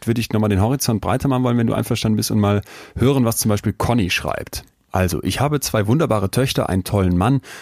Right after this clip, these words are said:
und einen mich ausfüllenden Job. Trotzdem lähmt mich täglich und in so vielen Situationen die Angst, nicht zu genügen. Bin ich eine gute Mutter? Bin ich genug ich, dass ich als Frau nicht zu kurz komme?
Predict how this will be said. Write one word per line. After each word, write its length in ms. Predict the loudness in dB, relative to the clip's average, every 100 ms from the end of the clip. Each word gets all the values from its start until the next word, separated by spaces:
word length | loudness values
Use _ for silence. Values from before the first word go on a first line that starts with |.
| -12 0
und 280 | 0 2
einen 240 | 0 2 2
mich 260 | 2 0
ausfüllenden 500 | -2 -2 0 0 2
Job. 240 | 2 0 -2 -10 -16 -8
Trotzdem 420 | -6 -4 0 2
lähmt 380 | 2 2 0 0
mich 240 | -2 -2
täglich 600 | -2 0 -2 -2 -6 -6 -2
und 160 | -2
in 120 | 0
so 220 | 0 2 0
vielen 300 | 0 0 0
Situationen 840 | 0 0 0 0 0 2 2 0 -6 -20 -14 -6
die 140 | -4
Angst, 260 | 0 0 0
nicht 160 | 0
zu 100 | 0
genügen. 520 | 2 2 2 0 -6 -10 -20 -20 -2
Bin 100 | 2
ich 160 | 2 2
eine 200 | 0 0
gute 240 | -2 0
Mutter? 440 | 0 0 0 -2 -2 -12 -20 -2
Bin 180 | 0 0
ich 260 | -2 -6 -2
genug 420 | 0 2 2 0 -4
ich, 440 | 0 0 -2 -8 -12 -20 _ -4
dass 180 | -2
ich 160 | -2 -4
als 160 | -4 -6
Frau 320 | -4 0 2
nicht 180 | 0 -2
zu 140 | -4
kurz 380 | -2 -4 -2 -4
komme? 340 | -4 -2 -4